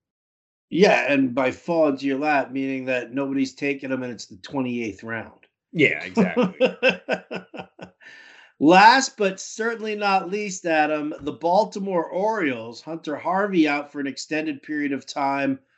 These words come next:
Speaker 1: uh, spoke to Mike Elias, the G M for the Orioles, uh, asked him about Cesar Valdez. He didn't really have many things to say about Cesar Valdez, so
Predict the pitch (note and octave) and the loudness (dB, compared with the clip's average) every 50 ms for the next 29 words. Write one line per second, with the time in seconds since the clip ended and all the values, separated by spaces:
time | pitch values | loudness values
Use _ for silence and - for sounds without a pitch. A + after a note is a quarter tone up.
0 | _ _ _ _ _ _ - C#3 C#3 C#3 C#3 C3+ C3 B2+ B2+ B2+ - - - - | _ _ _ _ _ _ 0 0 2 2 2 2 2 0 0 -2 -6 -12 -4 0
1 | F#3+ G#3 G#3 F#3 - E3+ D3+ D#3 E3 F3 F3+ F3+ - E3 D3+ D#3 D#3 F3 F#3+ G3+ | 0 0 0 0 -2 -2 -2 0 0 0 0 0 -2 -2 0 2 4 4 4 4
2 | F#3 D3+ - - - C3 A#2+ A#2+ C3+ D#3 D#3+ D#3 D#3 D3 C#3 - C#3+ C3+ C3+ C3 | 2 0 -2 -6 -12 -16 -12 -4 -2 0 0 0 -2 -4 -6 -10 -8 -6 -6 -4
3 | B2 C#3 D#3 E3+ F#3+ F#3+ F#3 E3+ E3 D#3+ D#3 D3+ C#3+ - - _ _ _ _ _ | -2 2 2 4 4 4 4 2 2 2 2 0 -2 -6 -14 _ _ _ _ _
4 | _ _ - C3+ C#3+ C#3 C3 C3+ D3 E3 F#3+ F#3+ F#3 - F#3 F3+ D#3+ D3 D3+ E3+ | _ _ -4 -2 0 0 0 0 2 4 4 2 2 -2 -2 -2 -2 0 0 0
5 | F3 F3 E3 - - - F3+ E3+ D#3+ D3 C3+ E3 F3 F3 E3+ D3+ C#3 D#3+ E3 D#3+ | 0 0 -2 -4 -8 -4 0 0 0 0 0 0 0 2 0 0 0 0 2 2
6 | D3+ C#3 C3+ D#3 F3+ F#3+ F3+ E3+ E3 D#3+ D3+ C#3 C3+ - - _ _ _ _ _ | 2 2 0 -2 0 0 2 0 0 -2 -4 -6 -8 -14 -18 _ _ _ _ _
7 | _ _ _ _ _ _ _ _ _ _ _ - F3 G3+ F#3 F#3 F#3 F#3 F3+ E3+ | _ _ _ _ _ _ _ _ _ _ _ 0 0 2 2 2 0 0 0 0
8 | E3+ F3 F3+ E3+ E3+ F3+ F3+ F3 E3 - - F3 E3+ D#3+ - - D3 C3+ - F3 | 0 -2 -2 -2 -4 -4 -4 -4 -4 -6 -8 -8 -8 -8 -10 -10 -10 -10 -2 2
9 | F#3 G3+ G#3 F#3 D#3 D#3 C#3+ C#3 - - - C#3+ C#3 C3+ B2 C3 C3+ C3+ C3+ C3 | 2 4 4 4 4 4 4 2 2 -4 -6 -6 -4 -4 -4 -4 -4 -4 -4 -4
10 | A#2 B2+ C3 B2+ B2+ B2+ A#2 B2+ B2+ C3+ D3+ F3 E3 - - D3+ D3+ D#3 F#3 G#3+ | -4 -4 -4 -4 -4 -4 -6 -6 -2 -2 -2 -2 -2 -4 -4 0 2 2 2 2
11 | G3+ G#3 | 0 -4